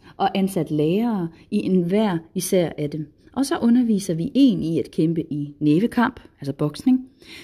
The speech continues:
en anden i pankration, for at de kan vendes til at udfolde, ud-, nej, udholde anstrengelserne og dristigt gå imod slagene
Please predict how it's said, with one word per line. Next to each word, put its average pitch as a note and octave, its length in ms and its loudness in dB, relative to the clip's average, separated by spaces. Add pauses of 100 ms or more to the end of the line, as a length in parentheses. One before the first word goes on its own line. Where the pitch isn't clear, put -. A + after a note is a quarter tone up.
en G#3 160 -2
anden G#3+ 260 2
i D#3 100 -2
pankration, A#3 800 0 (320)
for G3 180 0
at E3 220 -2
de F3 60 -2
kan D3+ 200 -4
vendes F#3+ 280 2
til - 140 -2
at D#3+ 100 0
udfolde, G#3 540 0 (300)
ud-, B3 120 2
nej, A3 220 0
udholde A#3+ 500 6 (640)
anstrengelserne E3 840 -2 (260)
og A3+ 160 -2
dristigt B3 480 -2 (120)
gå G3+ 100 -2
imod F#3+ 340 2 (120)
slagene E3+ 460 -2